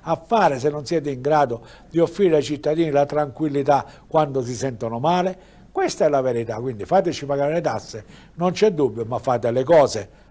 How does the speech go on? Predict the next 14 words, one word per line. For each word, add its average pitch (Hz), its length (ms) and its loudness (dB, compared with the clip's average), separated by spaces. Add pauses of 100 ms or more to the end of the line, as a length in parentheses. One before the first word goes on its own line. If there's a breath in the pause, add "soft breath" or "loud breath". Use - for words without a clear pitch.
Non 127 200 -10
fate 135 720 2
che - 280 -2
tutto 190 420 0
è 160 200 2
nella 143 360 -4
burocrazia, 143 1080 -2 (260 loud breath)
perché 160 260 0
poi 185 240 4
anche 202 300 2
i 180 40 6
medici 147 440 0
perdono 190 400 0
tempo 220 500 0